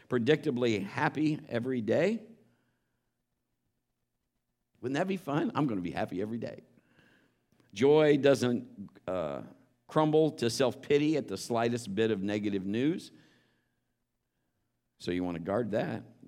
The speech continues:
Joy talks back to difficult situations. And what does joy say?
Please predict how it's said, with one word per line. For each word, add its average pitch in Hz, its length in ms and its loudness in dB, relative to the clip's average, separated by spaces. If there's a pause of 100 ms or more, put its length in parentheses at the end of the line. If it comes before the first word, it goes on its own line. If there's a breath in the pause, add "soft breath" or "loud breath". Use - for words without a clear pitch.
Joy 127 220 -2
talks 123 340 0
back 113 480 -2 (320 soft breath)
to 131 100 -4
difficult 131 360 2
situations. 127 720 0
And - 360 -8
what 120 100 0
does 117 160 -4
joy 127 220 0
say? 147 400 0